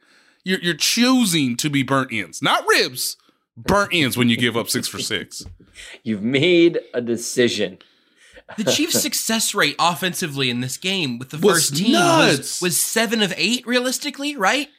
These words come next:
Speaker 1: Right.
Speaker 3: Like, if you, if you ca-, 'cause the, the field goal was, was right up against the, the end of the half, <laughs> and Harrison Butker was, you know, out there with a, with a, uh, air cast on one ankle and a sledgehammer for the other leg.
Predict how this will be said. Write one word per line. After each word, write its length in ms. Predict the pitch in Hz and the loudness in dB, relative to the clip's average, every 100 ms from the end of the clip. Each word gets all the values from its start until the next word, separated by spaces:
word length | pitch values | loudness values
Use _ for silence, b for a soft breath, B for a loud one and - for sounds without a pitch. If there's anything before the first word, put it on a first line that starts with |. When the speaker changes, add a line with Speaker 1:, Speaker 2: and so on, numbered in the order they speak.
| - | -2
Speaker 1:
Right. 200 | 170 214 | 2 2
Speaker 3:
Like, 140 | 208 | 2
if 100 | 208 | -2
you, 80 | 196 - | -4 -4
if 120 | 185 | -2
you 100 | 214 | -2
ca-, 140 | - - | -2 -2
'cause 140 | 226 | 2
the, 160 | 208 208 | 2 2
the 120 | 190 | -2
field 300 | - 175 285 | -4 -6 0
goal 160 | 240 202 | 2 4
was, 300 | 180 170 - b b | 2 2 -2 b b
was 280 | 175 170 143 127 120 _ 139 | 0 0 -2 -12 -18 _ 0
right 200 | 175 190 | 2 4
up 120 | 196 | 2
against 340 | 180 170 165 | 2 0 0
the, 160 | 156 156 | -2 0
the 140 | 147 | 0
end 160 | 147 131 | 0 2
of 20 | |
the 80 | 131 | 2
half, 320 | 135 143 - | 2 0 -2
<laughs> 0 | |
and 140 | 151 | -4
Harrison 420 | 135 156 147 151 131 | -2 0 -2 -4 -2
Butker 380 | 139 131 151 | -2 -2 -2
was, 160 | 127 120 b b b | -2 -4 b b b
you 120 | 131 | -2
know, 220 | 131 135 | 2 2
out 240 | - 135 135 | 2 2 2
there 120 | 139 | 2
with 160 | 127 117 | 2 0
a, 160 | 110 98 | -4 -4
with 180 | 127 123 | -4 -2
a, 180 | 117 110 - | -2 -4 -6
uh, 160 | 104 107 127 | -6 -4 0
air 160 | 139 | 0
cast 420 | 143 131 127 147 | 2 2 2 2
on 160 | 131 123 | 2 4
one 140 | 135 | 4
ankle 340 | 131 135 147 156 | 4 2 4 4
and 100 | 113 | 4
a 60 | |
sledgehammer 640 | 110 - 139 143 147 135 135 | 2 2 2 2 2 2 0
for 120 | 131 | 0
the 100 | 123 | 0
other 160 | 123 120 | 2 2
leg. 380 | 127 123 123 | 0 0 -2